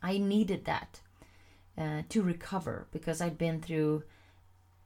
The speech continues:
a crazy intense period. But in my thoughts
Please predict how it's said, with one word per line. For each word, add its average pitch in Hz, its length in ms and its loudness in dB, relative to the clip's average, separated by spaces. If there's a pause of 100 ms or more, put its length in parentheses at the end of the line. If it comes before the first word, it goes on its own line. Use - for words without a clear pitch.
(140)
a 175 80 0
crazy 180 600 0
intense 165 400 0
period. 165 580 0
But 180 140 -2
in 180 200 4
my 214 300 6
thoughts - 760 -2